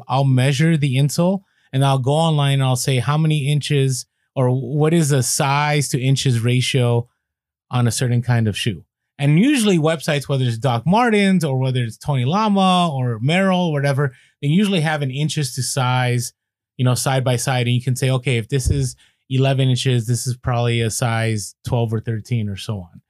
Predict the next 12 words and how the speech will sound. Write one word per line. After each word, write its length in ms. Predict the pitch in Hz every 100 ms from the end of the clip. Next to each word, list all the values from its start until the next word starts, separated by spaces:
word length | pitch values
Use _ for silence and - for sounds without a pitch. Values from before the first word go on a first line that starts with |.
| _ _ _ _
That's 180 | 143 135
one 340 | 143 151 143
way 160 | 131 117
of 100 | 101
doing 240 | 104 101
it. 140 | 95 107 _ _ _ _ _ _ _ _ _ -
If 140 | 127
you 140 | 165 127
can't 380 | 151 220 226
remove 440 | 202 180 170 170 147
the 120 | 143
insole, 640 | 147 170 - 190 202 220